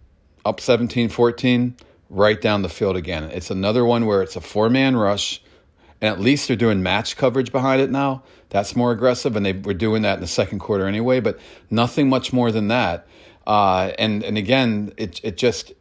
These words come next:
Jones can run, Jones can throw it. The, he has a, his receivers, man, you have to talk about that. Two things I said. They have a receiving game now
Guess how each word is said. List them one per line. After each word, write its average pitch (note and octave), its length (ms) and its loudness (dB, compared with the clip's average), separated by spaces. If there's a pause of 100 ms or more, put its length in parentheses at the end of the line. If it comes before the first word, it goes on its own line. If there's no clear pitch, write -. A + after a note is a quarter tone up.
(160)
Jones A2+ 400 2
can G2+ 160 -4
run, C3 420 2
Jones G2 320 -2
can F2 140 -10
throw C3+ 340 4
it. B2+ 200 -2
The, A2 180 -4 (240)
he A#2+ 140 0
has A2 200 0
a, F#2 140 -4 (140)
his C3+ 340 0
receivers, C#3 640 0
man, D3 340 0
you - 140 -2
have A#2 240 0
to - 80 -20
talk A2+ 280 0
about F#2 240 -2
that. E2 260 -6 (340)
Two E3+ 180 0
things D3+ 320 0
I A#2 100 4
said. F#2 360 -4 (320)
They A#2+ 180 6
have C3 180 2
a B2 60 2
receiving G#2+ 520 0
game E2 200 -6
now D2+ 300 -14